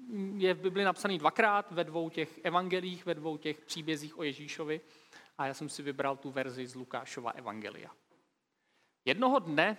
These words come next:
nastoupil se svými učedníky na loď a řekl jim: „Přeplavme se přes jezero.“ Odrazili od břehu a on během plavby usnul.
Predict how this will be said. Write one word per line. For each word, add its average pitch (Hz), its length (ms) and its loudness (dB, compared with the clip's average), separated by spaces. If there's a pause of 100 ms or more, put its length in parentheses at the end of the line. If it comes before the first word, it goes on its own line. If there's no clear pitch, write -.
nastoupil 202 520 2
se 190 160 -2
svými 202 280 -2
učedníky 185 580 0
na 147 120 2
loď 165 320 -2
a 147 100 2
řekl 147 280 -4
jim: 123 260 -6 (360)
„Přeplavme 190 640 2
se - 160 -2
přes 160 320 0
jezero.“ 139 400 -2 (460)
Odrazili 156 500 0
od 135 180 -8
břehu 170 440 -4 (320)
a - 120 -2
on 175 240 -2
během 143 280 -4
plavby 135 360 -4
usnul. 131 500 -12